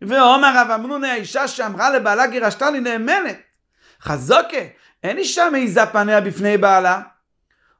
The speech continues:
עונה הגמרא, "נמי לך דליקי עדים דקו מסייע לה.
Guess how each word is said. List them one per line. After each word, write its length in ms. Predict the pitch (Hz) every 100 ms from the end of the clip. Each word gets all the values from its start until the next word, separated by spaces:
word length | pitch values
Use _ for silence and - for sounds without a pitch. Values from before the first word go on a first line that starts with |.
| _
עונה 180 | 127 160
הגמרא, 540 | 170 180 185 190 196
"נמי 400 | 202 202 202 220
לך 420 | 214 214 214 208 190
דליקי 560 | 175 170 196 196 185
עדים 180 | 170 202
דקו 220 | 185 180
מסייע 520 | 170 160 170 170 247
לה. 80 | 156